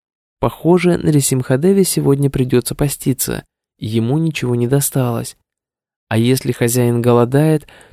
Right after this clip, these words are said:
то как может жить его слуга?» Хотя Нрисимха Брахмачари пришёл в восторг, увидев, как Шри Чайтанья Махапрабху съел все подношения, ради Господа Нрисимхадевы он внешне выразил досаду.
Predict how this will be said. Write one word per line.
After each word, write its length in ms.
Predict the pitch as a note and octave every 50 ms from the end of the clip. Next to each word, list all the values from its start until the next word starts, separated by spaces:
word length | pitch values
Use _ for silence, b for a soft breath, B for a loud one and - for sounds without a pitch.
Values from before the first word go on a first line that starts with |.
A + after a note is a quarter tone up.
| B _
то 120 | - A#2+
как 280 | - - D#3 E3+ - -
может 360 | D#3 D3+ D3+ C#3+ C#3+ C3+ C3
жить 300 | B2 B2+ B2+ A#2+ - -
его 180 | C3 B2 B2 B2
слуга?» 560 | B2 - - D#3 D#3 D3+ C#3 C3 B2+ B2+ C3 - _ _ _ _ _ _ _ _ _ _ _ _ _ _ _ _ _ _ _ _ _ _
Хотя 300 | - C3 B2+ - C3 B2+
Нрисимха 560 | B2+ B2+ C3 C3 - - D#3+ D#3 C#3+ - C3+
Брахмачари 580 | B2+ B2+ B2+ - - C3+ C3 - D3+ C#3 C3 B2+
пришёл 400 | - C3+ C3 B2+ - - C#3+ C3
в 120 | B2+ B2
восторг, 640 | C3 C3+ C3+ - - - - E3+ D3+ C3 - - B B B B _ -
увидев, 420 | C3 C3+ C#3+ D3+ C#3+ C#3 C3 -
как 260 | - - C#3 C#3+ C3+
Шри 280 | - - - C3 B2+ B2
Чайтанья 480 | - C3+ C3 C3 - C#3 C3+ C3+ C3 B2+
Махапрабху 500 | B2+ B2 - A#2 - C3+ C3 C3 C3 B2+
съел 380 | - - C3+ C3+ C#3 C3+ B2
все 180 | - - - B2
подношения, 800 | - B2 A2+ A#2+ B2 A#2+ - - D3+ E3 E3 E3 E3 D#3+ D#3 - _ _ _ _ _ _ _ _ _ _
ради 280 | A#2 A#2 A#2 A#2 B2
Господа 500 | B2+ A#2+ C3+ C3+ C3 - - A#2+ - A#2+
Нрисимхадевы 880 | A#2+ A#2+ A#2+ B2 A#2+ - B2 A#2+ - - A#2+ C3 D#3+ E3+ F3 E3+ E3+ E3 b b b b _ -
он 180 | C3+ C3 B2 B2
внешне 500 | A#2+ B2 C3 D#3 F3+ F#3+ - - D#3+ D3+
выразил 440 | C3+ C3 B2+ B2+ A#2+ B2 B2+ B2
досаду. 640 | B2 C#3 C#3 C#3 - D3 B2+ B2 A#2 B2+ B2+ A#2+ -